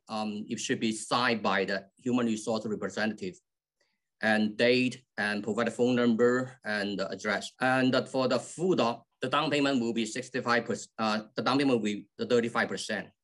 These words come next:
and the refinancing the same. If this is a cash out refi, uh, there will be fifty percent L T V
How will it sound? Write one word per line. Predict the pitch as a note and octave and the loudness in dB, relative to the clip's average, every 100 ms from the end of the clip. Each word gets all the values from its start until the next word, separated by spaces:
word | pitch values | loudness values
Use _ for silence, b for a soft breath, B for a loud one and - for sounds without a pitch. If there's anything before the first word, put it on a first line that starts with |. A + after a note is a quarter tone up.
| _ _ - | _ _ -6
and | G#2+ | -2
the | |
refinancing | G#2 A#2+ A#2+ A2 A2+ G#2+ | 0 0 0 0 -2 -2
the | G2 | -8
same. | F#2+ A2 G2 F2+ _ _ _ _ _ _ _ _ - | -4 -4 -4 -6 _ _ _ _ _ _ _ _ -2
If | C3 | 0
this | C#3+ E3 D#3 | 2 2 2
is | B2+ | -2
a | - - | -6 -4
cash | C#3 D3 D#3+ | -2 0 0
out | E3 | 0
refi, | E3 F3+ F3+ A2 A2 A#2 A#2 _ _ _ _ _ - | 2 0 0 0 0 -2 -8 _ _ _ _ _ -6
uh, | A2+ A2+ A2 G#2 G2 | -2 0 0 0 -4
there | G2 A#2+ | 0 0
will | C3 A#2+ | 2 0
be | A2 G#2+ G#2+ | 2 2 0
fifty | B2 A#2+ B2+ | -4 -4 -4
percent | A#2 A2 A#2 | -4 -2 0
L | A2 A2 | 0 0
T | A#2 | -2
V | G#2 A2+ E3 | 0 0 -2